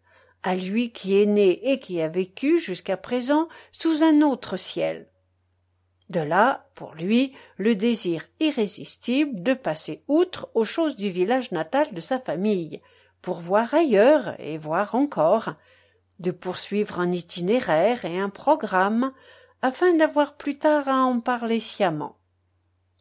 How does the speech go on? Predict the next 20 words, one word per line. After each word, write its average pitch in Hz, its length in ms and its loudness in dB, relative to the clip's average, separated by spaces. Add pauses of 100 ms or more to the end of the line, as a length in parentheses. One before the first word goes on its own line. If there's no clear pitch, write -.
(240)
L'acquaintance 208 720 0
momentanée 196 640 0
de 175 100 -4
ses 170 220 -8
parents 185 360 -6
canadiens 240 580 0 (500)
ne 277 100 2
sera 311 400 2
qu'un 302 220 2
épisode 254 540 0
de 226 100 -2
voyage, 165 640 -4 (400)
une 180 220 -6
sorte 196 500 -2
d'idylle 180 800 -4
d'amour 175 460 -2
familial, 214 880 0 (180)
impromptue 170 800 -6
et 180 80 0
passagère. 185 880 -2